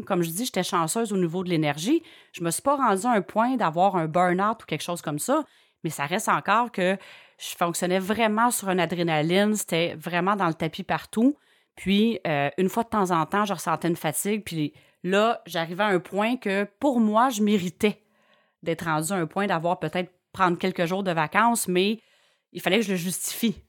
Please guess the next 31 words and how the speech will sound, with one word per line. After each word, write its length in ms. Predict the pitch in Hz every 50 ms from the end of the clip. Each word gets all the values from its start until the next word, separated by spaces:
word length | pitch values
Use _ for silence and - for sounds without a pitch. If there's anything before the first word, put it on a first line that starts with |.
| _ _ _ _ _ _ _ _ _
Alors, 220 | - 165 175 180 196
c'était, 260 | - - - 170 -
c'était 200 | 226 - 202 175
vraiment 420 | 165 185 214 247 254 220 170 165
ça. 200 | 165 - - 240
J'avais 200 | 247 226 185 175
comme 200 | 170 - 180 180
besoin 280 | 170 196 190 208 226 233
de 60 | 240
justifier 480 | 190 247 262 - - - - - 262 285
que 60 | 285
j'avais 200 | 262 208 185 180
travaillé 480 | - - - 208 202 220 220 214 190 180
fort 520 | - - 180 175 196 240 302 339 339 - _ _ _ _ _ _ _ _ _ _
pour 520 | - 214 214 226 240 240 247 247 220 214
dire 300 | 185 160 - 196 214 240
que 140 | 240 233 208
je 80 | 170 196
méritais 340 | 185 180 175 170 - 202 202
des 140 | 196 190
vacances. 640 | 160 160 147 - 170 170 214 285 330 330 - - - _ _ _ _ _ _ _ _ _ _ _ - - - _ -
Et 100 | 180 160
si 240 | - - - 226 214
jamais 260 | 233 196 202 220 240
quelqu'un, 320 | - 208 170 - 214 220
je 100 | 240 -
croisais 320 | - - 180 165 170 190 196
quelqu'un 340 | - 170 156 - - 202
dans 120 | 202 196 180
la 180 | 165 143 143
rue, « 320 | 156 - 208 254 320 330